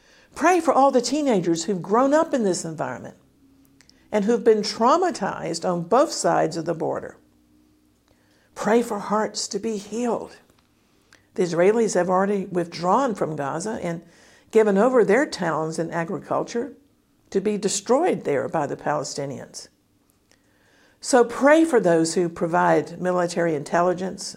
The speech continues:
that the information that they provide will be accurate, useful, and relevant. Pray for the Israeli military leaders to be protected from confusion and deception,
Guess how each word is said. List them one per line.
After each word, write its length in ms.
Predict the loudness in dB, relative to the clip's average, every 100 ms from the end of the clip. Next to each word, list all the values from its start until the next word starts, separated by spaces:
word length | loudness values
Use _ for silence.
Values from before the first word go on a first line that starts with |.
| -8
that 260 | -4 -4
the 100 | -2
information 680 | -4 -4 -4 -2 -2 -4 -8
that 180 | -6 -4
they 280 | -2 -2 -6 -18 _ _ _ -4
provide 680 | -2 2 2 2 2 -2 -2
will 140 | -2
be 260 | 0 -2 2
accurate, 500 | 0 0 -6 -10 -6
useful, 540 | -2 -2 -2 -4 -6
and 260 | -2 -2 2
relevant. 560 | 2 4 2 0 -6 -16 _ _ _ _ _ _ _ _
Pray 200 | 2 2
for 180 | 2 0
the 100 | 2
Israeli 380 | 2 2 0 0
military 540 | 2 2 2 0 -2
leaders 340 | -2 -4 -6 -6
to 120 | -8
be 140 | -8
protected 680 | -8 -10 -6 -2 -2 -2 -8
from 300 | -6 -6 -6 -10 _ _ _ _
confusion 920 | 0 0 0 -2 0 0 -2 -6 -8
and 220 | -8 -6
deception, 640 | -6 -4 -2 -2 -6 -16